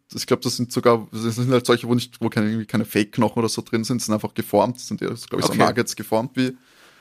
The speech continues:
Speaker 1: wie Wings. Und er sagt ja auch, ähm, sagt ja zu ihm, er sollte auf die, weil er hat irgendwie gesagt,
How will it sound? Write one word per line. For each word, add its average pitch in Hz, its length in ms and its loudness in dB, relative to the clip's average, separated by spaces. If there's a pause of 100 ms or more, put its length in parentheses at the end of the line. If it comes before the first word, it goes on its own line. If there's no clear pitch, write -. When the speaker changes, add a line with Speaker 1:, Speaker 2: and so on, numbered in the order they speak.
(120)
Speaker 1:
wie 123 180 6
Wings. 139 360 0 (320)
Und 123 160 4
er 123 80 8
sagt 117 340 4
ja 123 100 10
auch, 113 360 4
ähm, 113 380 2 (800)
sagt - 300 2
ja 127 100 6
zu 131 120 -2
ihm, 123 160 6
er 113 60 4
sollte 117 320 6
auf 107 100 4
die, 117 380 2 (180)
weil 117 120 2
er 113 80 6
hat 110 100 0
irgendwie 117 300 0
gesagt, - 320 -2